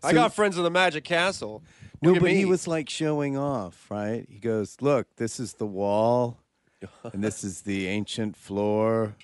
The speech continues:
Speaker 2: of Zepitrobe."
Speaker 1: <laughs> What's
Speaker 2: No,
Speaker 1: it?
Speaker 2: but he said there's a library down there.
Speaker 1: I,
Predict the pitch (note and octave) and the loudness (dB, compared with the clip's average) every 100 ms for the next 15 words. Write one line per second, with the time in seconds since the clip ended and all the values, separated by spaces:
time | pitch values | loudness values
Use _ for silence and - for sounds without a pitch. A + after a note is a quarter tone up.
0 | _ - - - - G2+ G2+ F#2 - G2+ | _ -20 -20 -20 -6 -4 -4 -6 -4 -4
1 | - - - G#2+ A2 A2 G#2+ F#2 _ - | -4 -6 -2 0 2 2 -2 -6 _ -20
2 | - - D3 E3 E3 F3 F3 - G3 C#3+ | -20 -4 2 4 4 2 2 2 0 2
3 | E3+ C#3+ D3 C3+ C#3+ F#3 F#3+ C3 A2 G#2 | 2 2 0 0 0 0 0 0 0 -2
4 | G2+ F#2 G2+ G2 F#2+ F2+ D#2+ D2+ F3+ | -4 -6 -6 -6 -6 -8 -10 -8 -6